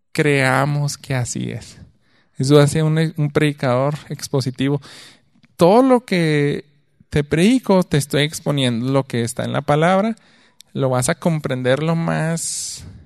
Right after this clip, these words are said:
claro como se nos dejó y con qué propósitos, y lo vas a vivir. Eso hace un predicador expositivo. Nos desafía a que al final tienes que creer que así es. Así termina esta meditación.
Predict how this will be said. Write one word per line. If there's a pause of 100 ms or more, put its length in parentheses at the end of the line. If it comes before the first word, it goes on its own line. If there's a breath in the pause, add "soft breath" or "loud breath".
(200 loud breath)
claro
como
se
nos
dejó
y
con
qué
propósitos,
y
lo
vas
a
vivir. (640 loud breath)
Eso
hace
un
predicador
expositivo.
Nos
desafía
a
que
al
final (460 loud breath)
tienes
que
creer
que
así
es.
Así
termina
esta
meditación.